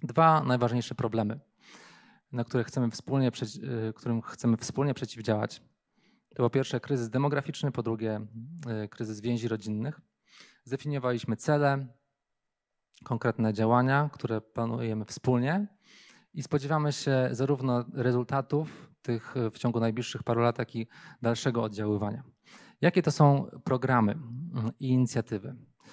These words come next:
Po pierwsze takie, które gdzieś już przyniosły efekty. Mają potwierdzoną badaniami skuteczność, są oparte na badaniach naukowych, y, i, y, z-, wśród tych efektów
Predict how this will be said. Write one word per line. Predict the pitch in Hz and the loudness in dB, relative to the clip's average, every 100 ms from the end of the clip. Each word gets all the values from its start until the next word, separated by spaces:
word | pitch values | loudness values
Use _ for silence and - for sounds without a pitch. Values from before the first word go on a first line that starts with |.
| - - _ | -20 -20 _
Po | - | -2
pierwsze | 165 - 143 | -2 -2 2
takie, | 156 156 151 | 2 4 0
które | - - 135 127 123 123 - | 0 0 2 4 2 0 -4
gdzieś | 117 117 110 147 - | -8 -6 0 0 2
już | 135 | -4
przyniosły | - 123 117 113 - 113 110 - _ - _ _ _ _ - | -2 -2 -2 -2 -2 -2 -2 -6 _ -20 _ _ _ _ -4
efekty. | 123 - 107 - - 139 - _ _ - | -4 0 -2 -2 -16 -16 -16 _ _ -20
Mają | - - 123 123 117 | -18 -4 2 2 2
potwierdzoną | - - 123 117 139 139 127 | -2 -2 -2 2 2 2 2
badaniami | 117 120 120 120 | 0 0 0 0
skuteczność, | 117 - - 110 - 113 139 - - - _ _ _ - _ _ | -4 -6 -4 -6 -4 -2 -2 -6 -18 -20 _ _ _ -20 _ _
są | - - 120 | -14 -4 -2
oparte | 123 123 - 147 | 0 -2 0 -2
na | |
badaniach | 113 123 127 120 | 0 2 2 0
naukowych, | 123 151 151 156 - | -2 0 0 0 -2
y, | 131 120 117 113 117 165 - _ _ _ _ _ _ - | -4 -2 0 0 -2 -4 -12 _ _ _ _ _ _ -4
i, | 127 123 120 120 120 - | 0 2 4 4 2 0
y, | 113 110 | -2 -4
z-, | - | -10
wśród | - 151 156 - | -6 -4 -4 0
tych | 170 - | -2 0
efektów | 135 - 147 - - 170 - | -4 0 0 0 0 0 -2